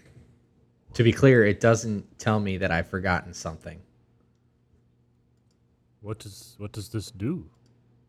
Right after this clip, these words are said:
Speaker 2: I mean, what, I mean, what is it? Like, where did you find this?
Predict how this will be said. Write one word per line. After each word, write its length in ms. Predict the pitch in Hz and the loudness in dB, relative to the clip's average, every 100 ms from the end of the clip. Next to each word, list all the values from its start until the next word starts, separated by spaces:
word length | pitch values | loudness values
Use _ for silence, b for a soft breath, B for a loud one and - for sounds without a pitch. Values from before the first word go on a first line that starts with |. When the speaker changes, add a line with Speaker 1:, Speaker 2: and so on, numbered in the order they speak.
| _ _ _ | _ _ _
Speaker 2:
I 60 | 120 | -2
mean, 180 | 120 104 | 0 0
what, 140 | 127 | -2
I 240 | - _ - | -4 _ -8
mean, 180 | 107 87 | -8 -8
what 180 | 92 98 | -14 -6
is 140 | 165 147 | -6 -6
it? 160 | - _ _ _ _ | -14 _ _ _ _
Like, 100 | - _ _ _ _ _ _ - | -20 _ _ _ _ _ _ -4
where 140 | 139 | -2
did 100 | 127 | 0
you 80 | 110 | -2
find 320 | - 156 123 | -6 -8 -8
this? 320 | 87 - - | -12 -18 -20